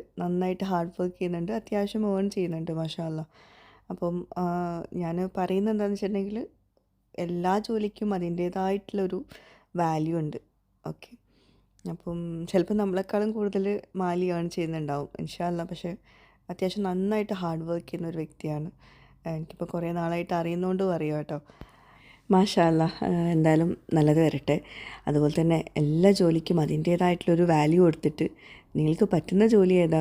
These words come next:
അല്ലെങ്കിൽ നിങ്ങൾക്ക് അറിയുന്ന ജോലി ഏതോ അത് ചെയ്യുക. അതിൽ മാക്സിമം നമ്മൾ ഹാർഡ് വർക്ക് ചെയ്യുക, ഏൺ ചെയ്യുക,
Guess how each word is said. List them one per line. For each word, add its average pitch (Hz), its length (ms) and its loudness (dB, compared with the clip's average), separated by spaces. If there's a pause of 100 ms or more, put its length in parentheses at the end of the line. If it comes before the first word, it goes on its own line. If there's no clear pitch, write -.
(120)
അല്ലെങ്കിൽ 165 300 2
നിങ്ങൾക്ക് 175 320 0
അറിയുന്ന 175 320 6
ജോലി 180 280 6
ഏതോ 165 240 4 (260)
അത് 165 140 0
ചെയ്യുക. 170 440 4 (420)
അതിൽ 170 160 0 (420)
മാക്സിമം 180 420 4
നമ്മൾ 170 260 4
ഹാർഡ് 165 340 4
വർക്ക് 156 260 4
ചെയ്യുക, 156 440 4
ഏൺ 143 140 4
ചെയ്യുക, 135 300 0